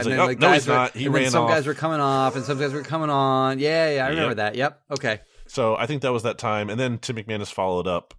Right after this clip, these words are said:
Speaker 1: I'm sure prompted by someone. Uh,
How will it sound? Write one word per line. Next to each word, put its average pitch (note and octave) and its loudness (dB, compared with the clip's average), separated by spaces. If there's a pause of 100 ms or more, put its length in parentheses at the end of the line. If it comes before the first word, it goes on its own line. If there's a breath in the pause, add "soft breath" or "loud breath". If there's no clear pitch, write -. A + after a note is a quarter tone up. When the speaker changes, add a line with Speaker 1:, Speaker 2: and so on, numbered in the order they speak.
Speaker 1:
I'm D#2+ -8
sure F2+ -4
prompted E2+ -6
by C#2 -6 (560)
someone. D#2 -8 (380 soft breath)
Uh, E2 0